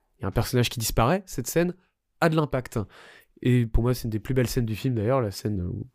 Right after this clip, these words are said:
un certain personnage disparaît, où lui, il l'utilise pour, euh,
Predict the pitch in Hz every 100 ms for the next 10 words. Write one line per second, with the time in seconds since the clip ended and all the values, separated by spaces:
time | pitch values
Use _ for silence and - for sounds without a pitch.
0 | - - _ _ - - 113 120 120 -
1 | 127 113 - 120 120 127 117 113 120 113
2 | 104 123 123 113 98